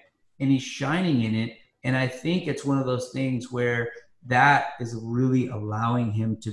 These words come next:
be what, what he is on the court. It's allowing him to w-, run well with his teammates, uh, and for his teammates to be looking to him,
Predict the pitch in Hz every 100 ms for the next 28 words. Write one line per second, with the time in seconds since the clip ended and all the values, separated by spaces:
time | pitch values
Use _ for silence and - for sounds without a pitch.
0 | 107 110 110 113 110 110 _ _ _ 120
1 | 117 - - 120 - 120 120 120 117 113
2 | 107 - - 127 127 120 - 127 117 113
3 | 117 120 113 117 117 110 104 - 117 110
4 | 117 113 113 120 127 120 113 113 117 107
5 | - - - 127 127 120 117 117 - -
6 | - - - 120 117 127 135 131 - 135
7 | 139 - 147 156 135 131 123 120 117 120
8 | 135 135 127 117 110 120 113 110